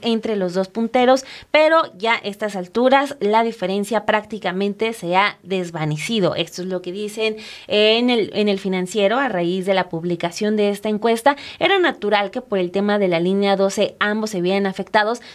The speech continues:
También siento natural que le afectara más a Marcelo Ebrard, ya que fue una obra que estuvo por completo en sus manos,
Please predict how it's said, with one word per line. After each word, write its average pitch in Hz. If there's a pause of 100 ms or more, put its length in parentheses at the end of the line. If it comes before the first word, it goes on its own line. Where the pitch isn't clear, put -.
También 254
siento 277
natural 262
que 226
le 190
afectara 208
más 202
a 196
Marcelo 180
Ebrard, 226
ya 190
que 165
fue 170
una 175
obra 196 (260)
que 180
estuvo 269
por 196
completo 214
en 240
sus 285
manos, 294